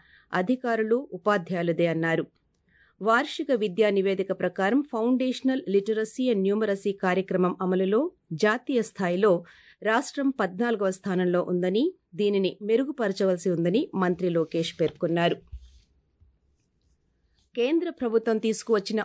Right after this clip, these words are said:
ఆన్‌లైన్ గేమింగ్ బిల్ ఎంతో ప్రయోజనకరమైందని అనంతపురం జిల్లాకు చెందిన మానసిక వైద్య నిపుణులు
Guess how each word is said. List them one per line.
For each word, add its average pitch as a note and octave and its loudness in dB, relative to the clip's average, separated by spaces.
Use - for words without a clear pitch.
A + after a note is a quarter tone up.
ఆన్‌లైన్ B3 0
గేమింగ్ G3+ 0
బిల్ G3+ 2
ఎంతో F#3 0
ప్రయోజనకరమైందని G3 0
అనంతపురం G3+ 0
జిల్లాకు F3 0
చెందిన F3+ 0
మానసిక F#3+ 0
వైద్య F3 0
నిపుణులు F3 0